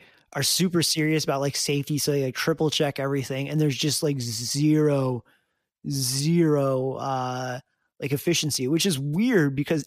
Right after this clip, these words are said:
everything else in the country, like bullet trains and everything else, super efficient.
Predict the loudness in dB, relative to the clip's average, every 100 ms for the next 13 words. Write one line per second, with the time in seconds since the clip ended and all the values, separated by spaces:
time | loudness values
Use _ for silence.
0 | _ 0 0 0 0 0 0 -2 -2 -2
1 | -2 -2 -2 -6 -10 -12 0 2 2 0
2 | -4 -6 -6 -8 -8 -8 -8 -4 -4 -4
3 | -4 -4 0 0 4 2 2 0 -2 -4